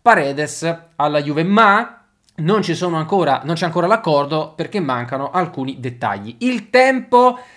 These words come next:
stringe, ma dovrebbe essere favorevole alla conclusione della trattativa perché, visto che manca veramente poco, alla fine Paredes dovrebbe essere un nuovo giocatore della Juventus, nonostante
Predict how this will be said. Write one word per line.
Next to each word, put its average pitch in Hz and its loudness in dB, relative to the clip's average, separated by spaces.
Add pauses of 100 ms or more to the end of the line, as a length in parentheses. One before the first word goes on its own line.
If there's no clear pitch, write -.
(120)
stringe, 220 -2
ma 190 -2
dovrebbe 170 -2
essere 151 -2
favorevole 180 2
alla 139 -2
conclusione 131 -4
della 123 -4
trattativa 156 -4
perché, 160 -2 (320)
visto 170 -4
che 156 -6
manca 156 0
veramente 160 0
poco, 185 0 (200)
alla 180 0
fine 175 -2
Paredes 143 -2
dovrebbe 127 -6
essere 123 -6
un 135 -10
nuovo 127 -6
giocatore 117 -8
della 113 -8
Juventus, 107 -14
nonostante 208 0